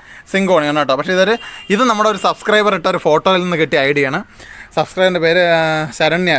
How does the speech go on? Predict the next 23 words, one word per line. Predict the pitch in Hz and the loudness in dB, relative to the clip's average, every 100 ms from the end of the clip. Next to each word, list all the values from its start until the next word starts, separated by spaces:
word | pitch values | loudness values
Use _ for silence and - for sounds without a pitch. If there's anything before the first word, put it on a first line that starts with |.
| 127 | 0
ശരണ്യ | 143 156 151 | -2 0 -2
രതീഷ് | 131 135 131 | -2 -6 -6
എന്നാണ്. | 113 107 107 _ - - - | -10 -12 -16 _ -20 -20 -8
അപ്പോൾ | 160 165 | 0 2
അവരിങ്ങനെ | 196 180 180 175 - 156 | 2 0 0 -2 -2 -2
ഗാർഡനിൽ | 151 165 175 160 170 | 0 0 -2 0 0
അവരെ | 151 160 151 - - | 2 0 -2 -4 -4
അടിപൊളിയായിട്ട് | 156 208 196 185 156 | -2 2 2 2 2
ഗാർഡൻ | 160 156 | 2 0
ചെയ്യും. | 135 185 - - - - - - | -4 -4 -10 -20 -20 -20 -14 -4
അപ്പോൾ | 165 | 0
അതിനകത്ത് | 170 175 180 | 2 2 0
ഇങ്ങനെ | 170 170 | 0 2
ബോർഡർ | 147 156 151 | 2 2 0
വെച്ചേക്കുന്നുണ്ട്. | 135 139 123 113 117 135 170 156 | 0 -2 -4 -6 -8 -4 0 0
ഐഡിയ | 156 143 | 0 -2
കോപ്പി | 135 131 | -4 -6
അടിച്ചതാണ്. | 135 117 120 - - | -8 -12 -14 -20 -10
പിന്നെ | 226 233 220 | -4 -2 -2
നെക്സ്റ്റ് | 214 - 214 | -4 -6 -4
കണ്ടോ, | 185 175 | -2 -2
ഇതുണ്ടോ, | 160 135 - - | -2 -6 -12 -14
ഇതൊരു | 170 175 | -10 -8